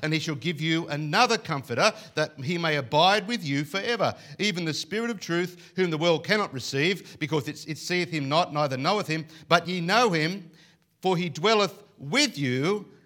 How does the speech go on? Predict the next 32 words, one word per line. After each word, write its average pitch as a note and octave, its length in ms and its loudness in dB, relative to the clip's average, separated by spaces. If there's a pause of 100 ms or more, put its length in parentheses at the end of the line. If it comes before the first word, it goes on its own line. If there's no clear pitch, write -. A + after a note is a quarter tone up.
(120)
and E3+ 160 -2
shall A#3 320 4
be F3 360 0 (340)
in A#3+ 440 0
you." B2 520 0 (340)
And F#3 120 -2
then G3 120 6
over G3+ 220 4
to F#3 80 2
Romans F#3 420 0
eight, F#3+ 180 2
verse F3 300 -4
nine. F#3 380 2 (340)
And, E3 340 2
uh, D#3+ 240 6 (920)
where'd A2 160 -8
it A2 80 -12
go G2 160 -10
to? F#2 260 -12
Romans A2 380 -8
eight, B2 180 -6
verse B2 240 -8
nine. E3 380 0 (1160)
<clears throat> C3+ 80 -14 (300)
Every B2+ 180 -6
Christian C3 380 -6
should A#2 180 -10
know C3 180 -2
these C3 220 -6
truths C#3 320 -6
very C3+ 280 -4
well. C#3 380 -4